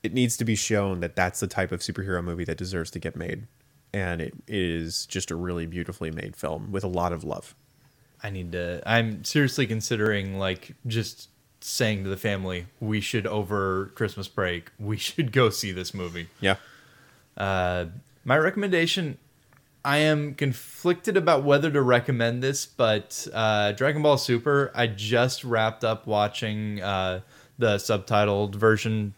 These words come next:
Speaker 2: Dub is still in the process of coming out. And, like, specifically, I, I've been, I've been on a Dragon Ball kick for, like,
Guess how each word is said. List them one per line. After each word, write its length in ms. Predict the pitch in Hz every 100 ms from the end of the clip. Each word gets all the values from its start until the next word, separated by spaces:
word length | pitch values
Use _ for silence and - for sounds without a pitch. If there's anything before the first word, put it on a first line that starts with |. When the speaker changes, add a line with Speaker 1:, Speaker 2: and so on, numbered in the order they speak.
| _
Speaker 2:
Dub 260 | 107 101 98
is 160 | 98
still 460 | - - 95 92 92
in 60 | 95
the 60 |
process 400 | 101 92 107 101
of 100 | 95
coming 260 | - 95 95
out. 260 | 101 107 - _ - - - _ _ -
And, 640 | 135 139 139 139 135 127 - - -
like, 200 | 143 -
specifically, 960 | - - _ _ 196 - 214 170 160 151
I, 160 | 175 -
I've 260 | 208 175
been, 480 | 135 139 131 123 117 - _ _ _ _ _ - _
I've 60 | 381
been 120 | 415
on 160 | 165 135
a 40 |
Dragon 380 | 104 120 113 107
Ball 160 | 101 95
kick 320 | - 95 92
for, 460 | - 107 98 92 98
like, 220 | 117